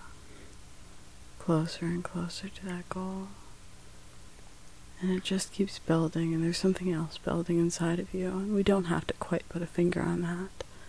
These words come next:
As time slows down, as you walk into that seventh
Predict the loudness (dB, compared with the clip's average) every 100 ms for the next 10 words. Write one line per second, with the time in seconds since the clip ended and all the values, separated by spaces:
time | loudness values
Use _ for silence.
0 | -14 -16 -14 -14 -14 -16 -16 -4 -2 -2
1 | -2 2 4 6 4 2 0 -4 -2 0
2 | 2 0 -4 0 2 2 0 0 -2 -2
3 | -2 -6 -10 -16 -14 -2 0 4 6 6
4 | 6 4 2 2 4 4 4 2 0 -4
5 | 0 2 4 4